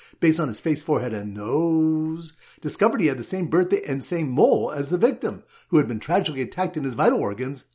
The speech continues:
by a wild beast. Which reminds us, the Mishnah stated, "Ein me'idin el ad shetetzei nafsho." They may not testify that a man is dead until they see that his soul is departed, even though they saw him suffering from being hacked, or hanging from a gallows, or devoured by a wild beast.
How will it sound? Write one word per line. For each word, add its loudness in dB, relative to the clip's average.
by -8
a -14
wild -4
beast. -6
Which -2
reminds 2
us, -4
the -4
Mishnah -2
stated, 0
"Ein 2
me'idin -2
el 0
ad -4
shetetzei -6
nafsho." -2
They -2
may 2
not -2
testify 0
that -4
a -4
man -2
is -6
dead -2
until -8
they 0
see -8
that 0
his -6
soul -4
is -6
departed, -2
even 0
though 2
they 0
saw -6
him -4
suffering -4
from -8
being -12
hacked, -4
or -20
hanging -8
from -8
a -8
gallows, 2
or -2
devoured 0
by -2
a -2
wild -6
beast. -4